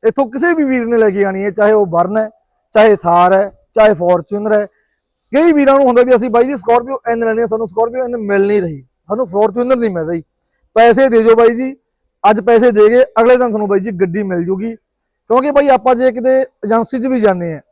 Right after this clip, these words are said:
ਉੱਥੇ ਵੀ ਆਪਾਂ ਨੂੰ ਬਾਈ ਜੀ ਤਿੰਨ ਤਿੰਨ ਮਹੀਨੇ ਵੇਟਿੰਗ ਕਰਨੀ ਪੈਂਦੀ ਆ। ਹੁਣ ਤੁਹਾਡੀ ਵੇਟਿੰਗ ਕਰਨ ਦੀ ਤੁਹਾਨੂੰ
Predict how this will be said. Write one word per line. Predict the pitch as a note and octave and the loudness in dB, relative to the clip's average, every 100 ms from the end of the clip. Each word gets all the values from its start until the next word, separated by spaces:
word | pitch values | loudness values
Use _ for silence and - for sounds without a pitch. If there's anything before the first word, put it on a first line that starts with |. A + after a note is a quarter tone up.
| _ | _
ਉੱਥੇ | G#3 B3+ | -6 -2
ਵੀ | B3+ | 0
ਆਪਾਂ | A#3 A#3 | 0 0
ਨੂੰ | A3+ | 0
ਬਾਈ | A3+ | 0
ਜੀ | G#3+ A#3+ | -2 -8
ਤਿੰਨ | - A#3 A3 | -6 -4 -2
ਤਿੰਨ | A3 A#3+ | -4 -4
ਮਹੀਨੇ | A#3 A3 | -2 0
ਵੇਟਿੰਗ | G3+ G3 G3+ | 0 0 -2
ਕਰਨੀ | G3 G3 | -4 -6
ਪੈਂਦੀ | F#3 F#3 | -8 -2
ਆ। | A3 | -2
ਹੁਣ | G#3 | -2
ਤੁਹਾਡੀ | G3 G#3 | -4 -4
ਵੇਟਿੰਗ | F#3 F#3 G3 | -4 -4 -4
ਕਰਨ | F#3+ F#3+ | -4 -4
ਦੀ | F#3+ | -6
ਤੁਹਾਨੂੰ | F#3 F#3+ | -10 -14